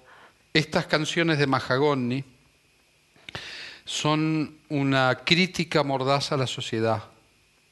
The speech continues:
a la sociedad capitalista, en donde el hombre,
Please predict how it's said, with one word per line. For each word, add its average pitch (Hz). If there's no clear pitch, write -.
a 113
la 120
sociedad 117
capitalista, 107
en 123
donde 120
el 131
hombre, 139